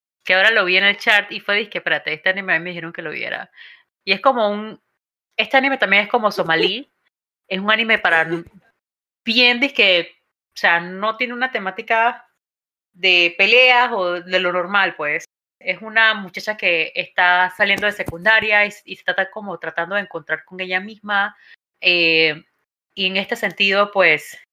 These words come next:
Speaker 1: en esa búsqueda de, de, de, de quién es ella como persona, se reconecta con su amiga, que se llama, dizque, Kumamoto, creo que es, estoy viendo aquí, y durante el proceso, pues, eh,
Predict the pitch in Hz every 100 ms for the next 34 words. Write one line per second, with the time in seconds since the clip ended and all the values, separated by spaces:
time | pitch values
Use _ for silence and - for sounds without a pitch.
0 | _ _ _ _ _ 190 165 165 175 208
1 | 233 226 240 240 233 226 185 160 160 180
2 | 170 _ - 160 156 151 165 170 - 220
3 | 214 196 233 220 214 220 190 - 175 208
4 | 202 240 294 - - - _ - 196 175
5 | 175 180 175 175 214 214 190 175 - 160
6 | 151 - _ _ _ - 180 175 220 202
7 | 170 175 196 175 - 156 185 196 165 -
8 | 147 165 175 156 170 160 151 165 - -
9 | _ _ - 160 160 165 254 320 _ _
10 | _ _ _ _ _ _ - 233 226 226
11 | - 208 208 214 214 208 208 233 220 240
12 | 240 208 185 160 160 160 - - _ _
13 | _ _ 185 175 170 160 151